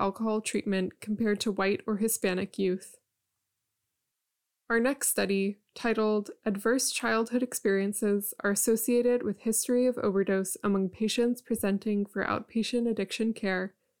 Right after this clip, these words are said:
is in the Journal of Addiction Medicine. In this study, the authors examine the association between childhood trauma and self-report of overdose. Utilizing the Adverse Childhood Experiences ten-point measure,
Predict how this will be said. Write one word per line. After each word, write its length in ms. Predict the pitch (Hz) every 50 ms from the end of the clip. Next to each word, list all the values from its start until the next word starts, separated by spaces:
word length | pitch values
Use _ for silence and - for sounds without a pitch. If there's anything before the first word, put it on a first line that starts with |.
| _ _
is 120 | - 208 -
in 120 | 220 208
the 80 | 196 196
Journal 360 | - 214 208 208 214 226 240
of 100 | 240 247
Addiction 460 | 240 190 - 196 - - - 214 202
Medicine. 560 | 190 180 185 185 - - 196 190 185 190 196 - _ _ _ _ _ _ _ _ _ _ _ _ _ _ _ _ _
In 140 | 247 233 226
this 180 | 262 285 -
study, 560 | - - 240 220 208 214 214 214 214 226 - - -
the 100 | 226 220
authors 380 | 220 220 - 262 254 262 -
examine 640 | 277 262 - - 226 214 214 214 214 214 220 220 208 _ -
the 100 | 220 220
association 720 | 220 - - 233 226 226 - 240 220 214 214 - 233 220 202
between 320 | 214 - - - 202 202
childhood 480 | - 220 208 208 214 214 - 247 240 247
trauma 480 | - 220 202 202 202 202 202 208 208 - _ _ -
and 180 | 226 220 208
self-report 640 | - - 208 208 - - 247 247 - 233 208 208 202 -
of 160 | 220 208 -
overdose. 760 | 214 190 190 190 185 185 180 185 196 - - - - - - _ _ _ -
Utilizing 600 | 233 233 254 254 254 254 262 262 - 294 285 277
the 120 | 254 233
Adverse 420 | 214 190 - - 214 233 226 - -
Childhood 580 | - - 226 220 220 226 220 - - 254 247
Experiences 920 | 247 247 - - - 214 202 202 202 202 208 202 - - 214 208 202 - - -
ten-point 560 | - - 220 226 233 220 - 226 214 214 -
measure, 540 | - 214 196 196 - 214 185 185 185 208 -